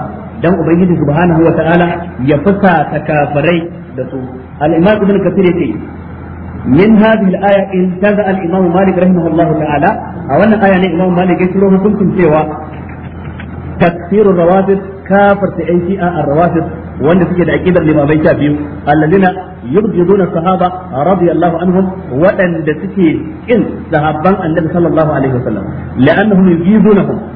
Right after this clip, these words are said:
dan sahabbai na ba su haushi. Wa man ghaza, aw, kuma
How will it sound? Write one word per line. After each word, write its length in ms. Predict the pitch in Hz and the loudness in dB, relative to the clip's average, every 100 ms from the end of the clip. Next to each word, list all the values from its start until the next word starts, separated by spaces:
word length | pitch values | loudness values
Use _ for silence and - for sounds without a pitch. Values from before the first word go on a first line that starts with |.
| - - | -14 -2
dan 240 | 170 202 | 0 2
sahabbai 320 | 185 165 196 | -2 -2 0
na 120 | 214 | 0
ba 120 | 160 170 | 2 0
su 120 | 151 | 0
haushi. 360 | 131 127 131 - - - - - | -4 -4 -6 -8 -10 -14 -14 -4
Wa 180 | 135 165 | 0 2
man 160 | 190 | 4
ghaza, 320 | 196 180 220 202 | 4 4 2 0
aw, 300 | 180 165 160 175 | -2 -2 -4 -6
kuma 220 | 190 208 | 0 0